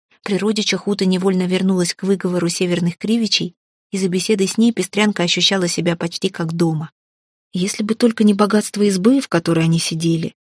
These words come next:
шелковые покрышки на лари, желтые и зеленые чаши, кувшины, миски и блюда из белой глины, покрытые тоненьким слоем цветного стекла. Ута сказала, что это из земли греческой. Особенно она любила один кувшин. С нежно-зеленой поливкой,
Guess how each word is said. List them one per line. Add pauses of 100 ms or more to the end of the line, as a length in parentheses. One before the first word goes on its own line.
(240)
шелковые
покрышки
на
лари, (380)
желтые
и
зеленые
чаши,
кувшины,
миски
и
блюда (260)
из
белой
глины,
покрытые
тоненьким
слоем
цветного
стекла. (680)
Ута
сказала,
что
это
из
земли
греческой. (340)
Особенно
она
любила
один
кувшин. (540)
С
нежно-зеленой
поливкой,